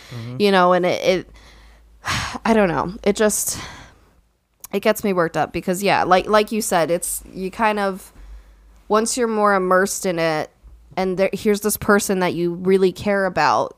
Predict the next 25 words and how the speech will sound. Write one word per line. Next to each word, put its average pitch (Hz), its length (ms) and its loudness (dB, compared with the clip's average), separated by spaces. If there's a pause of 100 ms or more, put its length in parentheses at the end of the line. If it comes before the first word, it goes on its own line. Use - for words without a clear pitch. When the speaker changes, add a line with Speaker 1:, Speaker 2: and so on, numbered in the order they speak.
(100)
Speaker 2:
that 160 200 -2
goes 175 240 2
through 202 240 0
these 170 240 0
things, 165 380 -2 (300)
you 214 140 -2
wanna 254 220 2
at 254 120 2
least 208 220 -2
do 202 140 2
what 190 200 2
you 160 120 0
can. 180 840 -4
Speaker 1:
Yeah. 104 180 -12 (220)
Speaker 2:
You 185 180 2
know, 175 380 6
like, 180 460 -2 (600)
yeah. 202 360 -6 (1400)
So. 160 460 2 (1600)
Speaker 1:
Yeah. 110 800 -4 (640)
Speaker 2:
So, - 120 -6
yeah, 254 260 4
it's - 180 -2
kind 226 260 -2
of 208 480 -8